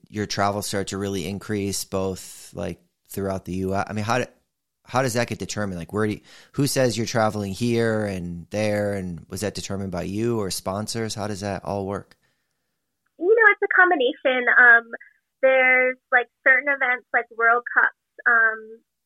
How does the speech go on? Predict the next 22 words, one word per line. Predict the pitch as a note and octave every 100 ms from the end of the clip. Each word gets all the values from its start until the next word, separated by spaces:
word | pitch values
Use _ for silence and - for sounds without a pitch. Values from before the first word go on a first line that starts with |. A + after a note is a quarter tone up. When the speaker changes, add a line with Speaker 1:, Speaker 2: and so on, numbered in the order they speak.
| _ -
Speaker 2:
um, | A#3+ A3+ A3 A3+
that | A3
are, | A3+ A3
the | A#3
Grand | A#3 A3+ -
Prix | A#3+ -
Series | A3+ A3+
is | A#3 A#3
a | A3+
part | A3+ A3
of | G#3+ G#3+ A#3
that | G#3+ G#3+ - _ _ _ A#3+
you're | B3+ B3
invited | A#3+ A3+ A3 A#3 - _
to, | A#3 A3+ A#3 A#3 A#3+ -
um, | G#3+ G#3+ G#3+ G#3 -
by | A3 A3
the | A3
U | A3
S | G#3 - _
team. | A3+ A3+ D#4 - _ _ _ -
So, | B3+ B3 A#3+ A#3+